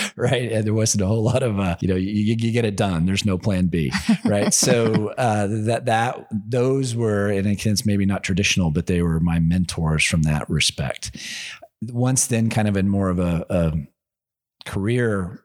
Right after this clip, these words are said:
Speaker 1: perspective, I've really just kind of reached out to people to, to just get advice. And I, I've, as I got older and a little more confidence and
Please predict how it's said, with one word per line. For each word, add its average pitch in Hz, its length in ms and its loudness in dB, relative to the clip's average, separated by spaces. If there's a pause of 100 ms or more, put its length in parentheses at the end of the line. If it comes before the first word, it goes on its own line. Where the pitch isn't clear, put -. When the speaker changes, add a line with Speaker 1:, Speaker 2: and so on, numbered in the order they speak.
(100)
Speaker 1:
perspective, 87 640 -2
I've 120 160 -2
really 143 240 0
just 127 220 -2
kind 113 180 0
of 92 200 -2 (180)
reached 110 340 0
out 120 240 0
to 110 80 -4
people 98 520 0
to, 95 360 0
to 104 180 -2
just 101 380 -2
get 113 120 2
advice. 104 600 0
And 92 80 2
I, 90 240 0
I've, 90 120 0
as 98 200 0
I 95 80 0
got 101 260 0
older 110 320 0
and 107 140 2
a 95 40 0
little 95 140 0
more 92 160 0
confidence 104 600 0
and 87 200 0